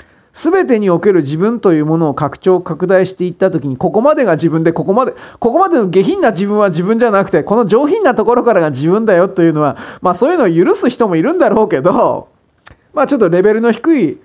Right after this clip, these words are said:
認識の仕方ではないかなと。そのように切り分けなければ自分なるものの領域を認識できないからそうやってんだろうなっていうのはようわかるんだが、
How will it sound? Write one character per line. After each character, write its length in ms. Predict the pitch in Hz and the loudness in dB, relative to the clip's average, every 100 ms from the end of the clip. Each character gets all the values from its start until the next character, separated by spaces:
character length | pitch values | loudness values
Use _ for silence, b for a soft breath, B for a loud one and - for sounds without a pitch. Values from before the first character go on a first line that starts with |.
| - | -6
認 220 | 196 196 | -2 -2
識 200 | 196 196 | -4 -4
の 100 | 185 | -4
仕 100 | 180 | -2
方 220 | 220 190 | -2 0
で 100 | 175 | 0
は 100 | 180 | 0
な 140 | 156 170 | 0 -2
い 60 | |
か 100 | 160 | -2
な 120 | 131 | -4
と。 80 | 123 | -6
そ 160 | 131 214 | -4 -2
の 120 | 233 | 0
よ 140 | 269 | 0
う 20 | 285 | 0
に 120 | 180 | -4
切 140 | - | -4
り 140 | 214 226 | -2 0
分 100 | 233 | 0
け 100 | 233 | -2
な 120 | 254 | 0
け 100 | 220 | 0
れ 100 | 185 | 0
ば 100 | 156 | -2
自 160 | 139 151 | -2 -4
分 200 | 180 196 | -2 0
な 140 | 233 | 0
る 80 | 208 | 0
も 100 | 165 | 0
の 120 | 160 | -2
の 140 | 151 143 | -2 0
領 200 | 165 175 | 2 0
域 180 | 170 | 0
を 80 | 185 | 0
認 220 | 160 180 | 0 -4
識 160 | 180 220 | -4 -2
で 120 | 214 | -2
き 80 | 247 | 0
な 60 | 208 | 0
い 40 | |
か 80 | 156 | 0
ら 60 | 143 | 0
そ 120 | 170 | 0
う 20 | |
や 80 | 156 | 0
っ 20 | |
て 100 | 202 | 0
ん 40 | |
だ 80 | 190 | 0
ろ 80 | 160 | 0
う 20 | |
な 120 | 165 | 0
っ 20 | 175 | -2
て 60 | |
い 20 | |
う 20 | 170 | -2
の 40 | |
は 60 | 143 | 2
よ 100 | 190 | 2
う 40 | |
わ 60 | 156 | 2
か 100 | 180 | 0
る 80 | 190 | -2
ん 60 | |
だ 100 | 147 | -2
が、 260 | 139 151 113 | -2 -2 -4